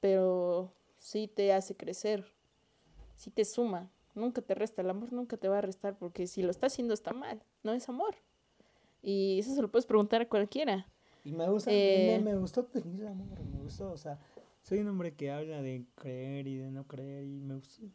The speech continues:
Speaker 2: me gustó tu definición de amor, el hecho de tiene que complementarte, tiene que estar ahí para ti, pero también tú tienes que estar para ella, y de, por el hecho de que sea tuya y que tú seas de él, o sea, que es una relación, no, no significa que sean del uno ni del otro,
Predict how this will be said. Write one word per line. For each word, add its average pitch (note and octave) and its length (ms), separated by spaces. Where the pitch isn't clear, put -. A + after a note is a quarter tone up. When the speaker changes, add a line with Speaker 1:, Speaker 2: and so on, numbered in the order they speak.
Speaker 2:
me E3+ 120
gustó E3+ 300
tu - 120
definición F3+ 360
de - 20
amor, F3 180
el C#3 180
hecho F3 200
de C#3 200
tiene F3+ 240
que - 80
complementarte, C#3+ 760
tiene D#3+ 280
que C#3 120
estar D#3+ 240
ahí E3 160
para D3 320
ti, F3 220
pero D3+ 240
también D3+ 320
tú - 80
tienes D#3 180
que D3 60
estar E3+ 160
para D#3 260
ella, D3 480
y D3+ 300
de, D3 360
por D3+ 100
el D#3 100
hecho F3 220
de D#3 160
que D3 100
sea F3 180
tuya F#3+ 320
y C#3 40
que D3+ 120
tú D3 80
seas E3+ 160
de F3 160
él, D#3+ 100
o C#3 40
sea, D3 160
que - 60
es - 100
una F3+ 140
relación, E3 400
no, F3 60
no F3 160
significa E3 580
que D3+ 100
sean D#3 360
del C#3+ 180
uno E3 220
ni D3+ 180
del D3 140
otro, C#3+ 280